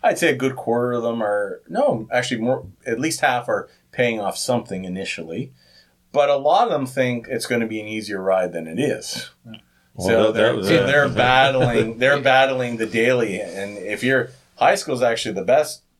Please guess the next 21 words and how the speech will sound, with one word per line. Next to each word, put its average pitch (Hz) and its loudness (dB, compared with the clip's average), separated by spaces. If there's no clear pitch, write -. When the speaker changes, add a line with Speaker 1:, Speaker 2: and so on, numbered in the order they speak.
Speaker 1:
job, 92 -2
despite - -4
the, 92 -6
uh, 80 -2
the 82 -16
deficits 123 -4
in 92 -12
the 92 -8
education. 123 -4
In 95 -10
the 95 -6
middle 180 2
school, 92 -2
they're 117 0
running 117 0
out 98 -2
of - -6
classroom 135 0
all 127 2
the 123 -2
time. 120 -2